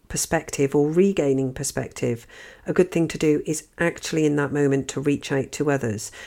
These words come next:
And I know that might sound contradictory in one way you don't want other people's opinions, but actually this is more about you placing your feelings in context. When we talk with other people, we realise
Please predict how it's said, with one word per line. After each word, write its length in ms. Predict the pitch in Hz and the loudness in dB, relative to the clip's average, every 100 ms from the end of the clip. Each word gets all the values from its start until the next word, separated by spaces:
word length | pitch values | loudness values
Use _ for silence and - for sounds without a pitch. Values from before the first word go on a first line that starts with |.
| - | -2
And 100 | 165 | 6
I 60 | 165 | 8
know 160 | 190 | 10
that 180 | 190 180 | 6 4
might 240 | 170 160 151 | 4 2 2
sound 300 | - 151 143 | 2 2 2
contradictory 800 | 147 139 143 170 - - 135 131 | 0 0 0 0 0 -2 0 2
in 160 | 139 | 4
one 160 | 143 143 | 4 4
way 140 | 139 | 4
you 160 | 143 151 | 2 -2
don't 420 | 147 156 180 180 | 0 4 6 6
want 240 | 151 135 - | 2 -2 -2
other 180 | 143 | -2
people's 380 | 139 143 139 135 | -2 -2 -2 -4
opinions, 720 | 139 175 165 117 104 - - - - - - - _ - | -2 0 2 2 -2 -6 -14 -16 -20 -20 -20 -20 _ -2
but 100 | 170 | 4
actually 460 | 202 - 165 151 | 4 2 2 2
this 180 | 143 - | 2 2
is 140 | 202 | 4
more 180 | 190 190 | 4 6
about 320 | 165 160 151 | 4 4 2
you 240 | 156 170 196 | 2 2 2
placing 500 | - 156 147 147 143 | 2 0 2 0 0
your 140 | 147 | 0
feelings 480 | - 143 135 131 131 | 2 2 2 0 -2
in 140 | 131 | -4
context. 800 | 131 - 160 - 117 - - - - - - _ _ - | -4 -2 -2 0 -6 -6 -12 -12 -14 -20 -20 _ _ 2
When 120 | 175 | 6
we 120 | 180 | 8
talk 440 | 180 - 170 190 - | 6 4 6 6 4
with 140 | 170 | 2
other 160 | 156 147 | 2 0
people, 640 | - 208 208 131 120 117 | 2 2 2 -2 -2 -2
we 200 | 160 170 | 0 2
realise 600 | 165 180 190 156 139 139 | 4 4 4 2 2 0